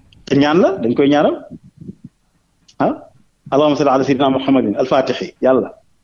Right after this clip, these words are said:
Yàlla nga dolli xéewal sayyidina Muhammad mi nga xam ne al-fatihi lima ughliqa, ci barkeem ak leeram, ci ngay ubbee lépp loo xamante ni nii tëju woon na.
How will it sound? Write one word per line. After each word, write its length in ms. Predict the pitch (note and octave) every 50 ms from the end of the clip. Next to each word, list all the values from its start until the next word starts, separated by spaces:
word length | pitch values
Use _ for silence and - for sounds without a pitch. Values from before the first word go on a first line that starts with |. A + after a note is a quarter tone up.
| _ _ _
Yàlla 180 | C#3 C#3 D3 D#3
nga 80 | D3 C#3+
dolli 220 | C3+ C#3 C3+ C3
xéewal 240 | C3+ - C#3 C3 B2
sayyidina 280 | B2 C#3+ C#3 C3+ C3 C3
Muhammad 260 | C3 B2+ B2+ B2 A#2
mi 80 | B2 C#3
nga 80 | D3
xam 140 | C#3+ - B2+
ne 80 | A#2+ B2+
al-fatihi 480 | B2 - - D3+ D3 C#3+ C3 A#2+ D3+ C#3+
lima 180 | C3 B2+ C3+ B2+
ughliqa, 300 | G#2+ A#2+ A#2+ A#2 - - - - _ _ _ _ _ _ _ _ _ _ -
ci 120 | E3+ E3
barkeem 560 | D3 C3 D3+ D3 D3 - D3+ D3 C#3 C#3 C3 C3
ak 100 | B2+ C3 - - A#2+ C3+ - -
leeram, 500 | B2 A#2+ B2 C#3+ C#3+ C#3+ C#3 C3+ A#2+ G#2 - - - _ _ _ _ _ _ _
ci 160 | _ - E3+ E3
ngay 260 | E3 E3+ F3 - -
ubbee 340 | G3+ E3 C#3 C#3 D#3 D3+ -
lépp 300 | B2+ D3 F#3+ A3 - -
loo 220 | G3 F3 E3 D#3 D3+
xamante 320 | - D3+ C#3+ C#3 C3 - C3+
ni 100 | C3+ B2+
nii 200 | A#2+ A#2+ A#2+ A2+
tëju 200 | - D3 C3 C3 B2+
woon 140 | B2+ A#2 G#2+
na. 60 | G2